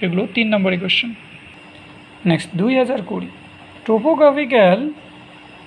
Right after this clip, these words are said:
মানচিত্রে সমোন্নতি রেখা, আহ, অঙ্কন করা হয় যে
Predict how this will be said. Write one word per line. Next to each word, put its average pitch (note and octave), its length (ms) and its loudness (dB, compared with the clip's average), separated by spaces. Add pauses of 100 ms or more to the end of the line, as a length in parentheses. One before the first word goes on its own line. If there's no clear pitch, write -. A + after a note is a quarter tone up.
(460)
মানচিত্রে A3 440 2
সমোন্নতি A#3 420 -2
রেখা, A3+ 320 0 (400)
আহ, G3 880 -2
অঙ্কন F#3+ 400 0
করা A3 280 4
হয় A3 260 4
যে G#3 460 0